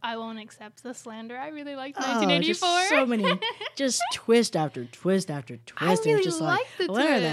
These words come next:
Speaker 1: twists.
Speaker 2: twists gonna end? This is annoying.
Speaker 1: Oh, no.
Speaker 2: They want you to think that every single person is the killer.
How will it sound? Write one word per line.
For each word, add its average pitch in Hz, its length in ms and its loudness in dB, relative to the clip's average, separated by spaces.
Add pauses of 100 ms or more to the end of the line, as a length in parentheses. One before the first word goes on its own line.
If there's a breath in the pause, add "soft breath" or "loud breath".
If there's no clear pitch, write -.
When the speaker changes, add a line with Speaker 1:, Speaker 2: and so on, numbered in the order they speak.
Speaker 1:
twists. - 100 -12 (120)
Speaker 2:
twists 208 300 0
gonna 151 200 -2
end? 175 400 -2
This 175 140 -2
is 165 100 -6
annoying. 160 1120 -2
Speaker 1:
Oh, 226 340 -4
no. 233 480 -8
Speaker 2:
They 196 140 0
want 220 200 -2
you 214 100 -2
to 185 80 0
think 185 240 -2
that 170 200 -2
every 175 360 0
single 175 360 -2
person 160 400 -2
is 151 140 -6
the 147 100 -8
killer. 131 540 -4